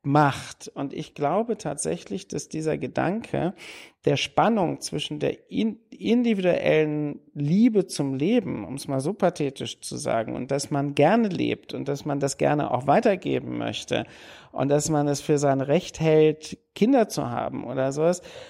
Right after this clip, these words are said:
zwischen diesen ganz unbezweifelbaren und unkritisierbaren Bedürfnissen und den objektiven Verhältnissen,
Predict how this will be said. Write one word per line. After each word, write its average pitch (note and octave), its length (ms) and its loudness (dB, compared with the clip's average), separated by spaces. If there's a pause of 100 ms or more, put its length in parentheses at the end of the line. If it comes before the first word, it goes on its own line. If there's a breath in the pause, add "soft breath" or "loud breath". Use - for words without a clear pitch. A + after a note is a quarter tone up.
(640 loud breath)
zwischen E3 460 2
diesen G3 720 0 (160)
ganz G#3+ 720 0 (640)
unbezweifelbaren C3 1200 2
und C#3 120 -6
unkritisierbaren F3 960 0
Bedürfnissen D3 800 -2 (420 loud breath)
und C#3 160 -2
den D#3 140 2
objektiven G#3 680 2
Verhältnissen, C#3+ 960 -2